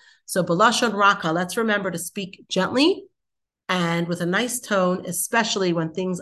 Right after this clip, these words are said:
are heating up with the Erev Shabbos urgency, the timing,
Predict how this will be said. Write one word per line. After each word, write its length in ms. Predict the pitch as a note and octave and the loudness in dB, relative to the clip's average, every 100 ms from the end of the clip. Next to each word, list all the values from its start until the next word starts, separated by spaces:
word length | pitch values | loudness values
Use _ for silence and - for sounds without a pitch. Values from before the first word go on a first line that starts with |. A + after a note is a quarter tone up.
| F3+ | -2
are 520 | F3 E3+ E3 E3 - _ _ | 2 2 2 -2 -12 _ _
heating 340 | - A3 G3+ | -2 0 2
up 340 | F#3 A#3 - - _ _ - | 2 0 -6 -20 _ _ -2
with 160 | F3 | 0
the 80 | E3 | 0
Erev 280 | - F#3 F#3+ | 2 2 2
Shabbos 640 | G3 F#3+ F3+ F3 - - - _ _ - | 2 2 2 -2 -6 -12 -18 _ _ -2
urgency, 720 | G3+ G3 A3 A3 B3 C#4 C#4 - | -2 0 0 0 0 -2 -4 -12
the 80 | - | -12
timing, 680 | - F3 F#3 F#3 F#3+ F#3 | 0 2 2 2 0 -4